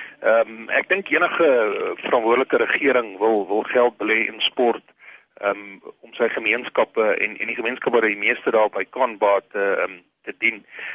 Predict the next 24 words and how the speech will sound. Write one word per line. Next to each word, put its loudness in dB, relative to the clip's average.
Maar 4
ek 0
dink -2
dit -4
is 2
'n -2
persepsie 2
ook 0
en, -2
en -4
in -12
baie 4
gevalle 2
ook 2
reg. 2
Eh, 0
jy -10
weet, -2
eh, 0
ons -8
het -8
'n -2
wêreldbeker 2
gehad, 2